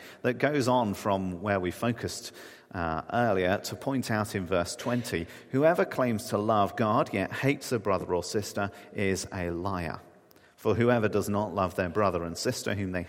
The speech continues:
have seen cannot love God whom they have not seen." John is very clear as he writes that, that we need to love one another,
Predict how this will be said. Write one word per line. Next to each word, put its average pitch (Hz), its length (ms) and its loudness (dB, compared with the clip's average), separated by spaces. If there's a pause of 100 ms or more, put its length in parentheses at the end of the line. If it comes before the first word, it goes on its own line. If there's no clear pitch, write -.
(100)
have 180 140 0
seen - 380 -8 (440)
cannot 92 360 -2
love 87 220 -2
God 85 400 -2 (360)
whom 92 160 -4
they 80 140 -2
have 82 280 -6
not 117 460 -4 (280)
seen." 67 540 -6 (1900)
John 107 260 0
is 87 140 -2
very 87 220 0
clear 104 320 -2
as 90 180 -2
he 92 120 -4
writes 90 440 -4
that, 90 460 -2 (380)
that 95 460 0 (420)
we 104 200 -2
need 107 460 -2 (220)
to 117 360 -2 (120)
love 87 520 -4 (240)
one 113 180 -2
another, 160 440 0